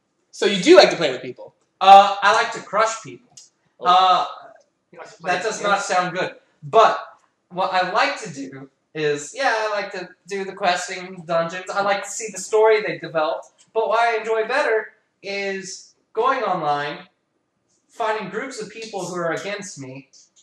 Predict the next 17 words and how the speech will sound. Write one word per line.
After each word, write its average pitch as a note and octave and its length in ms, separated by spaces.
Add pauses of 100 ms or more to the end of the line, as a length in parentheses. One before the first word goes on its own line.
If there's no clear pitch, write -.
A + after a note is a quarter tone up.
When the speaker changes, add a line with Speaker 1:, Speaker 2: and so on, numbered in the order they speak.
(140)
Speaker 2:
and F#3+ 100
then G3 500
by G#3+ 260
myself G#3 640 (180)
dismantling G3 800
a F3 120
group G#3 240
of F#3+ 140
four G3 280
or D3+ 140
five D3+ 280
people. C#3 280 (1900)
That A3+ 260
is G#3+ 100
also A3 420
why B2+ 380 (100)
I F3 220